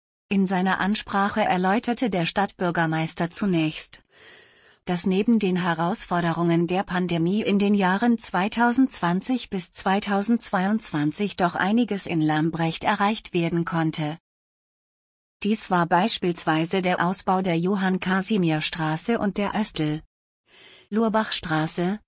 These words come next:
die Umrüstung von Straßenlampen auf L E D,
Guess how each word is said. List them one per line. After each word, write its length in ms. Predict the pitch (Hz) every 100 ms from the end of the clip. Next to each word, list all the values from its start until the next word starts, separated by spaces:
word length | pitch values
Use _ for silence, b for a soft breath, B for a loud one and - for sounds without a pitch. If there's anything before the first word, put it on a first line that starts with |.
| _
die 120 | 214 208
Umrüstung 680 | 220 240 202 185 - 180
von 240 | 180 208 214
Straßenlampen 1000 | - 180 165 180 202 175 165 190 - 185
auf 200 | 165 165
L 220 | - 185 180
E 180 | 208
D, 360 | 190 175 175 208